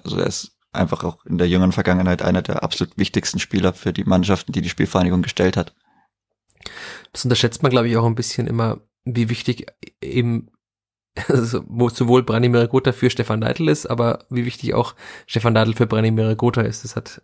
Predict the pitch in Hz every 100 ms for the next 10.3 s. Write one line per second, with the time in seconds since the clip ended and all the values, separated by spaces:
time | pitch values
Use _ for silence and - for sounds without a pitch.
0 | - 123 120 117 127 123 113 107 107 -
1 | 110 127 151 - - - - - _ -
2 | 113 110 117 113 117 123 120 113 113 113
3 | 113 113 117 113 107 117 - 110 113 131
4 | 120 120 123 - 123 117 110 107 113 113
5 | 110 107 - 113 113 117 120 113 - -
6 | - - - 120 110 123 - 135 - 123
7 | 117 113 120 131 - - 113 113 113 120
8 | 123 123 - 123 117 127 - 117 110 117
9 | 113 - - 120 - - 139 135 127 131
10 | 135 127 117